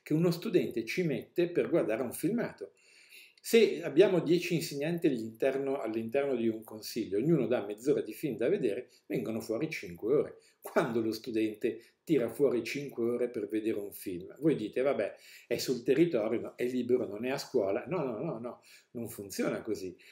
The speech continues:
perché lo studente è libero, è proprio perché il fatto che è libero dalla scuola, è anche vi-, libero per quello che lui pensa, dai vincoli della scuola.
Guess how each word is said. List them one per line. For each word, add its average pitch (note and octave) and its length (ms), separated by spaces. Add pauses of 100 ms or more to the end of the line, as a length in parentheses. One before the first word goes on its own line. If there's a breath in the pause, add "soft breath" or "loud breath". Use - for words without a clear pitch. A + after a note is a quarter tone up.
(140 loud breath)
perché A#2 160
lo B2 100
studente B2+ 420
è B2+ 40
libero, A#2+ 340
è G#2+ 60
proprio F3 420
perché - 380
il - 60
fatto - 400
che A2+ 240
è - 20
libero A2+ 640 (220 loud breath)
dalla A2 380
scuola, G#2+ 420
è D3 60
anche G#3+ 260
vi-, C3+ 440
libero A#2 540 (600)
per - 240
quello G#2+ 220
che F2+ 80
lui B2+ 160
pensa, G2 500 (220 loud breath)
dai G#2 180
vincoli B2 420
della F2+ 220
scuola. - 420